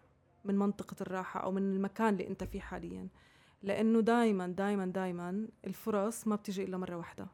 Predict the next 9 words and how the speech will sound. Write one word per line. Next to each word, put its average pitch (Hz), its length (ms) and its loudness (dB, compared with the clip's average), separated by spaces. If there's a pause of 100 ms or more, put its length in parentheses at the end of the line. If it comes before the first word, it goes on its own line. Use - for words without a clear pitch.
(120)
فما 214 180 2
تضيع 202 260 2
فرصك. 180 600 -10 (880)
وابني 233 460 4
حالك 214 580 2
حتى - 260 -4
لو 196 100 0
من 185 140 -4
الصفر، - 440 -6